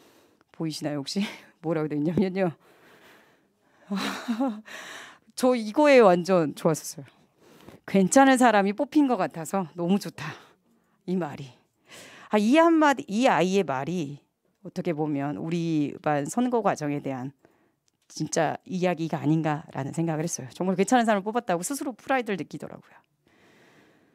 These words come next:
두 번째는 저희가 공동체잖아요. 학급 공동체이기 때문에 이 공동체가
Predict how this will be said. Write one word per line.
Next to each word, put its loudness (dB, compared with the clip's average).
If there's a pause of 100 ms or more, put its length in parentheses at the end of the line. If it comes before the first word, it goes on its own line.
(580)
두 0
번째는 6
저희가 2
공동체잖아요. 2
학급 -4
공동체이기 0
때문에 -4
이 -2
공동체가 0